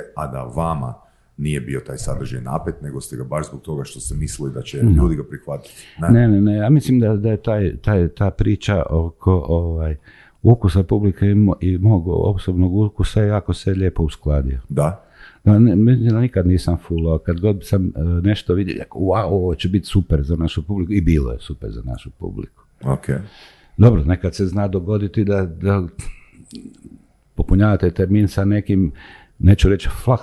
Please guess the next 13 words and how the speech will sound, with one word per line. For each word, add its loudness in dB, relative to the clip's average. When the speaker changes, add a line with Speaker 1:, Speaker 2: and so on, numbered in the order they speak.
Speaker 2:
programima, -2
nego -4
upravo 0
takvim, -4
ono, -6
nije 8
se 2
ništa -6
takvog -2
pojavilo, 4
pa 0
dobro, 2
uvijek 0